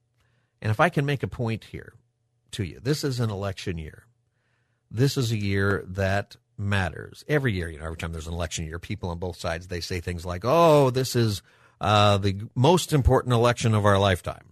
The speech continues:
This is, every year it's the same thing. That, however you vote this year, it's going to determine the, the future of democracy in general.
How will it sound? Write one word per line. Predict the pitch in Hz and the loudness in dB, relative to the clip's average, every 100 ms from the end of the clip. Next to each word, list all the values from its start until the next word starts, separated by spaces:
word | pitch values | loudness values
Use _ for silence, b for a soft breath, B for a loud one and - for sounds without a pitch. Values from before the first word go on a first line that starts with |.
| - | -8
This | 139 135 | -4 -4
is, | 117 120 | -4 0
every | 143 139 107 | 2 2 0
year | 85 | -2
it's | 82 | -4
the | 87 | -6
same | - 82 | -6 -8
thing. | 80 87 | -10 -6
That, | 113 - | -4 -4
however | - 107 160 185 175 | -4 2 4 6 4
you | 156 | 2
vote | 131 139 117 | 4 2 4
this | 110 92 82 | 0 0 -4
year, | 87 90 92 | -4 -4 -4
it's | 87 87 | -4 -8
going | - 101 | -4 -4
to | 90 | -4
determine | 82 85 151 156 147 120 | -8 -4 0 2 2 0
the, | 92 87 85 - - | -4 -8 -12 -16 -16
the | 82 78 | -16 -14
future | - 160 165 156 | 0 0 2 2
of | 131 120 | 2 2
democracy | 120 113 107 - 92 101 92 | 0 2 2 0 -6 -2 -4
in | 87 | -2
general. | 90 76 | -2 -4